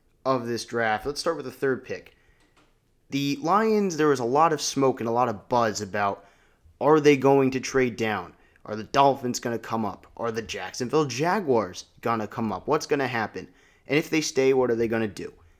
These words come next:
Coming into the draft, I think it was pretty clear that Jeff Okudah, Derek Brown, and Isaiah Simmons were the three guys there.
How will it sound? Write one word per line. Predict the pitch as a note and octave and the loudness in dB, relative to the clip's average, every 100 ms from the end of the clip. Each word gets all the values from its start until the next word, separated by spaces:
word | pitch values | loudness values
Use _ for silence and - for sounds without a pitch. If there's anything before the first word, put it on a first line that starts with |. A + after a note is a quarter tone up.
| _ - | _ -6
Coming | D3 D3 | 0 2
into | C#3+ C3 | 2 0
the | C3 | -2
draft, | B2 B2+ C#3 | 4 4 4
I | A#2+ | 0
think | B2+ | -2
it | |
was | A2+ | -2
pretty | - C#3 | -2 -4
clear | A#2 - B2+ C3+ D#3+ | -4 -6 0 2 2
that | A#2 G#2 - | 0 -2 -4
Jeff | - A#2 | -4 -2
Okudah, | B2+ B2 B2 A#2+ B2 A#2 | -2 -4 -2 0 0 -2
Derek | A#2 A#2 A#2 | -2 -2 -2
Brown, | - G#2+ A2 C3 C3 | -4 -2 0 0 0
and | G2 | -4
Isaiah | G2 F#2+ A2 A2 | -6 -6 -4 -2
Simmons | - A2+ C3+ B2+ | -2 -2 -2 -2
were | A2 | -4
the | |
three | G2+ A2+ A#2 | -4 -6 -6
guys | G#2+ G#2+ G#2 G#2+ | 0 0 0 -2
there. | A2+ A#2 | -2 -2